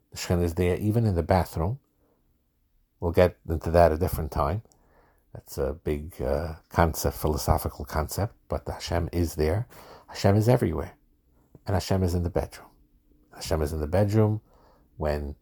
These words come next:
it's the off period, the on period, and you daven, nothing is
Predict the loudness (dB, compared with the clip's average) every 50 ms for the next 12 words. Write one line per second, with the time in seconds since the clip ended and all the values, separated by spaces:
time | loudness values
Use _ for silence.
0 | _ _ _ -8 -8 -8 -8 -6 -4 -4 -4 2 4 6 6 6 4 0 0 0
1 | 2 2 0 0 -2 -4 -6 -6 -2 0 0 0 0 0 0 0 0 0 0 0
2 | -2 -4 -4 -8 _ _ _ _ _ _ _ _ _ _ _ _ _ _ -6 -4
3 | -4 -4 -4 -6 -10 -14 _ _ _ _ _ _ _ _ _ _ _ _ _ _
4 | _ _ _ _ _ _ _ -2 0 2 6 8 8 8 8 6 2 -2 -6 -12
5 | -20 -20 _ _ _ _ -2 4 6 6 6 6 2 -2 -2 -2 -4 -2 0 0
6 | 0 0 -2 -4 -8 -12 -16